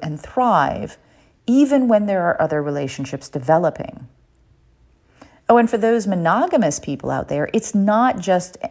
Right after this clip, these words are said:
for N R E, for relationships. It's anything in your life that can really take up a lot of your time, energy, and money.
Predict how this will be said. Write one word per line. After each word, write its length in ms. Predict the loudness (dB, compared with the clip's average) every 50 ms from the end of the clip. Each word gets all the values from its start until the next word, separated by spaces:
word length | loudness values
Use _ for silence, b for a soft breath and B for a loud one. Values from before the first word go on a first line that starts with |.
| -14 -8
for 160 | -2 -2 0
N 160 | 0 2 0
R 180 | 0 0 0 -2
E, 200 | -2 -4 -6 -6
for 160 | -4 -4 -4
relationships. 840 | -2 0 0 2 2 0 0 -4 -6 -10 -10 -10 -14 -16 -18 -20 -20 b b b b b b
It's 200 | 0 0 0 -2 -4 0
anything 640 | 2 4 6 6 6 4 4 2 0 -2 0 0
in 80 | 0 0
your 160 | 0 -2 -2
life 440 | 0 0 -2 -2 -2 -6 -10 -14 -8
that 220 | -2 0 0 0 0
can 240 | -2 -4 -4 -2 -2
really 240 | -2 -2 0 -2
take 240 | -2 -2 -4 -2 0
up 140 | -2 -2 -2
a 20 |
lot 160 | -2 -2 0 -2
of 140 | -2 -2
your 80 | -4 -6
time, 480 | -6 -6 -6 -4 -2 0 0 -2 -4 -4 -6
energy, 500 | -4 -4 -4 -6 -6 -8 -8 -8 -6 -6
and 240 | -8 -8 -8 -6 -4
money. 460 | -2 -2 -2 -2 -4 -8 -10 -16 -20